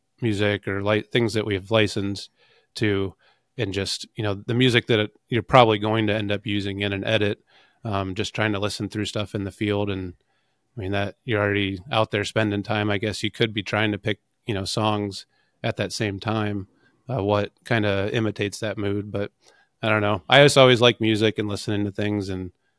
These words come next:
when I was, I think I just remembered that idea and tried it. And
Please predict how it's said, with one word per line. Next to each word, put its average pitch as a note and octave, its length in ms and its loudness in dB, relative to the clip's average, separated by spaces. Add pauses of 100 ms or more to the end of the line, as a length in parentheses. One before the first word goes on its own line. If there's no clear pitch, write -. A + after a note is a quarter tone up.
(140)
when A#2 220 -2
I G#2+ 100 2
was, G2+ 380 -4 (460)
I A2 100 -6
think A#2 200 2
I A2+ 100 4
just G#2+ 280 -4
remembered A2 400 0
that G#2+ 160 2
idea G#2+ 420 2
and G2+ 220 -2
tried G#2+ 300 -2
it. G#2+ 160 -4
And F#2+ 200 -10